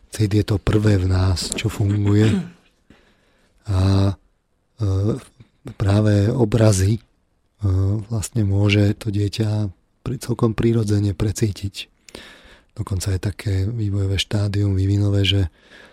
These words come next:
že to dieťa si, e, tie obrazy vymýšľa. Sa hrá s vecami a predstavuje si, že sú niečo iné. Je to skrátka taký prirodzený krok vo vývine. No a tie rozprávky nám to ukazujú.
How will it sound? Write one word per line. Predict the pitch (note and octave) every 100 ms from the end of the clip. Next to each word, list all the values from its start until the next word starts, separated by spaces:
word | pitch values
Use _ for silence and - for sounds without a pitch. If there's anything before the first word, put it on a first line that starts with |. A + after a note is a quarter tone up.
| _ _ _ -
že | F#2+
to | F#2+ -
dieťa | G2 G2 G#2
si, | - G#2+ G2+ G2+ G#2
e, | C#3+ A2+ - -
tie | G#2+
obrazy | G2 G2+ G2 G#2+
vymýšľa. | A2 A2 F#2+ - F2 F2+ - -
Sa | - F2
hrá | G2 F2+
s |
vecami | F#2 F#2+ A#2+ A2+ A#2 A#2+
a | A2
predstavuje | G2+ - - G#2 G2
si, | - F#2+
že | F#2
sú | - A2
niečo | G2+ G2+ F#2+ A2+
iné. | A#2+ A#2+ F2+ E2 _ - - - - - _ _
Je |
to | - A#2
skrátka | - G#2 - G#2
taký | G2 G2+
prirodzený | G2+ G#2 G#2+ G2+ G2+ G2+ G2 F#2+ _
krok | - G2 F#2
vo | F#2 G2
vývine. | A2 A2 A#2+ C3+ C3 _ _ _ _ _ _ _ _ _ -
No | B2 C#3+
a | D3+
tie | C#3 - C#3+
rozprávky | D3 - D#3 B2+ -
nám | F#2 F#2
to | G2+
ukazujú. | F2+ A2 F#2 A2 B2+ D3